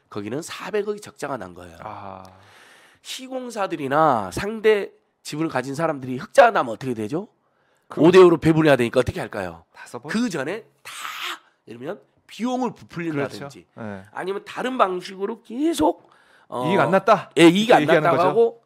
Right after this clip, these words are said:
Speaker 1: 사실 내비 엄청 남겨먹고
Speaker 2: 음.
Speaker 1: 의왕시에는 돈을 안 주고 심지어는 적자니까 지분 오 대 오 대로 적자도 분담하자고 되는 거예요.
Speaker 2: 음.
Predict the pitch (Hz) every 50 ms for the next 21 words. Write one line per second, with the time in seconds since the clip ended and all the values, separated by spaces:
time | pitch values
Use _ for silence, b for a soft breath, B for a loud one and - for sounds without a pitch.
0 | _ _ - - 185 196 196 202 180 120 147 156 160 165 151 127 120 - 151 139
1 | 113 110 113 123 139 131 117 101 - 180 202 233 226 - - 120 113 110 107 101
2 | 98 92 92 92 92 92 147 165 175 175 170 151 156 156 160 156 135 - 151 151
3 | 156 160 170 - - - 107 123 120 139 151 170 160 - 214 185 196 196 202 190
4 | - 135 135 - 214 208 190 160 - - 175 190 214 254 - b b b b b
5 | b b b b - - - 202 196 196 180 175 185 190 196 196 190 185 175 170
6 | 165 165 147 151 147 151 165 196 220 220 - _ - - 147 135 - - 190 180
7 | 170 190 202 - - - 165 170 - - 226 226 202 175 143 123 110 107 107 110
8 | 110 110 107 107 107 104 123 120 - - 92 92 92 92 90